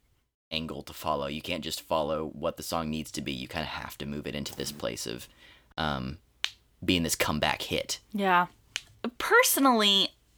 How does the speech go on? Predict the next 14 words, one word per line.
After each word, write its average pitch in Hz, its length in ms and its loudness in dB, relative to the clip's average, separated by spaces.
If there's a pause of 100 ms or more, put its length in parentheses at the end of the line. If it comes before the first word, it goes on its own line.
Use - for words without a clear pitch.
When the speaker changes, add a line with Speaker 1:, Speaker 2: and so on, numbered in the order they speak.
(100)
Speaker 2:
I 247 280 10
felt 254 360 6
like 190 340 6 (240)
I 214 140 10
got 233 180 10
a 208 40 8
little, 175 340 8
like, 156 320 4 (240)
tired 208 680 8 (120)
of 170 340 8 (220)
all 170 340 12
of 147 140 2
the 143 80 0
cameos. 90 880 0